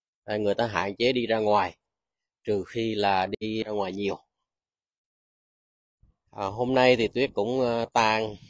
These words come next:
sau, à, à, cái, à, trận tuyết hôm trước,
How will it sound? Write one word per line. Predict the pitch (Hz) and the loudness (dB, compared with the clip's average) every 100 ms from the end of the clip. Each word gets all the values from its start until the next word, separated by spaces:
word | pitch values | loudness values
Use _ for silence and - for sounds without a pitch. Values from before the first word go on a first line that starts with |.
| - - - _ - - _ _ _ | -20 -20 -20 _ -20 -20 _ _ _
sau, | - - 127 113 113 113 113 | -6 -2 2 4 2 2 0
à, | 113 104 - _ _ _ _ _ _ _ _ _ _ _ - | -2 -6 -12 _ _ _ _ _ _ _ _ _ _ _ -10
à, | 107 110 110 110 113 113 | -6 -4 -4 -2 -4 -2
cái, | 120 127 | 2 4
à, | 139 113 | 4 4
trận | 92 92 95 | 0 -6 -2
tuyết | 131 139 | -2 0
hôm | 113 | -2
trước, | 104 160 180 | 2 2 2